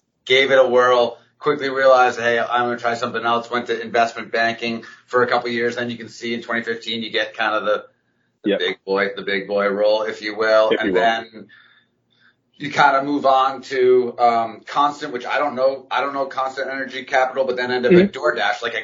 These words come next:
Speaker 1: gotta ask you along the way, like,
Speaker 2: Yeah.
Speaker 1: 'cause I love the fact that you were like, "All right, I'm a paralegal. I'm out of law. Like, not for me."
Speaker 2: Yeah.
Speaker 1: And kinda
Speaker 2: Yeah.
Speaker 1: moving on.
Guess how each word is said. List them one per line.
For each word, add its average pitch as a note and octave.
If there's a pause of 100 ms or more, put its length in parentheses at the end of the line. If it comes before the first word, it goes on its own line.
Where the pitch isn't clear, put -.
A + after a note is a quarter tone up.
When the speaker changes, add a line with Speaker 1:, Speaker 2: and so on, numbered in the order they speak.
Speaker 1:
gotta B2
ask B2
you G2+ (140)
along A#2+
the B2
way, A2+ (200)
like, A2+
Speaker 2:
Yeah. G#2+
Speaker 1:
'cause -
I A#2+
love C3+
the -
fact A2+
that G2
you G2+
were G2
like, F#2+
"All A2
right, F#2
I'm G2
a G2+
paralegal. G2+
I'm F#2+
out E2+
of D2
law. D2+
Like, E2
not F2+
for F#2
me." G#2+
Speaker 2:
Yeah. D#2+ (220)
Speaker 1:
And G2
kinda G#2
Speaker 2:
Yeah. G2+
Speaker 1:
moving G2+
on. A2+